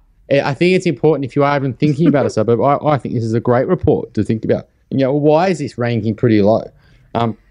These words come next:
Speaker 1: you know, should we be a bit hesitant buying on this street? You know, we, we're not looking, and we're comparing a street in the top five to the, you know, that's at eighty.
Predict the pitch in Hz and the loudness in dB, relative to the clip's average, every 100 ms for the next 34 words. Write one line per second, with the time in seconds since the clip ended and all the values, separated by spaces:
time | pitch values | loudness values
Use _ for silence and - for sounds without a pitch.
0 | _ - 123 - 165 170 143 135 101 _ | _ -4 -2 2 4 4 2 0 -4 _
1 | _ - 127 - 120 131 123 120 98 104 | _ -4 -2 0 0 0 -2 -4 0 2
2 | 110 147 147 110 - - - 82 101 107 | 2 0 -2 -4 -6 -10 -6 -4 -2 0
3 | 127 143 135 151 147 156 156 156 - 143 | 2 2 2 2 4 4 2 -4 -2 0
4 | 147 139 156 185 185 127 _ - - 127 | 0 0 2 2 0 -4 _ -16 -8 -6
5 | - 151 120 120 - 147 - 139 151 123 | 0 0 0 -6 -4 -4 -2 0 0 -4
6 | 120 117 117 139 123 127 139 - 131 - | -4 -2 0 0 0 2 0 0 -4 0
7 | 151 196 - | 0 0 -4